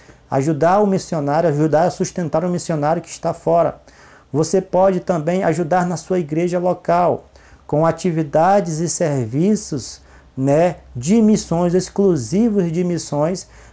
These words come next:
para que outras pessoas também possam alcançar, né, a Jesus Cristo através do seu serviço, através do seu trabalho, através do seu empenho,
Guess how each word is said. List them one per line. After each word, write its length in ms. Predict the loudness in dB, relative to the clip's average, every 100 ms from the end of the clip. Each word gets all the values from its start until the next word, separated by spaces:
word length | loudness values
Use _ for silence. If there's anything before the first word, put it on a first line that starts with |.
| -6
para 100 | -4
que 180 | 0 2
outras 300 | 2 0 -2
pessoas 380 | -4 -2 -2
também 280 | -2 -2 -4
possam 460 | -2 0 0 0 0
alcançar, 920 | 0 0 -4 -4 -2 0 0 0 -6 _ _ _ _ _ _ _
né, 320 | -2 2 2 0 -12 -8
a 180 | 0 2
Jesus 360 | 2 0 0 -6
Cristo 380 | -2 -2 -2 -2
através 800 | 0 0 2 2 2 0 -6 -14 -20 -20 -6
do 120 | -4
seu 200 | 0 0
serviço, 720 | 2 0 0 -2 0 0 0 -4
através 380 | 0 2 2
do 100 | 0
seu 260 | -2 -2 -4
trabalho, 600 | -2 -4 -2 0 -2 -4 -12 -20 -12
através 440 | -6 0 2 2 0
do 100 | -2
seu 220 | 0 0
empenho, 640 | 0 -2 0 0 0 -4